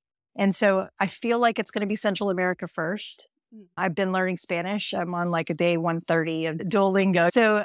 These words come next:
Speaker 1: I've been practicing, and I really wanna go there. I wanna go over to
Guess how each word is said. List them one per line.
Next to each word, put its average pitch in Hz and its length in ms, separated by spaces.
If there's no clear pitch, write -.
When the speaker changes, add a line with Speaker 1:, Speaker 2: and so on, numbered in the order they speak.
Speaker 1:
I've 208 140
been 220 200
practicing, 190 920
and 175 320
I 175 160
really 175 840
wanna 175 220
go 175 160
there. 165 360
I 165 60
wanna 165 200
go 170 140
over 170 180
to - 160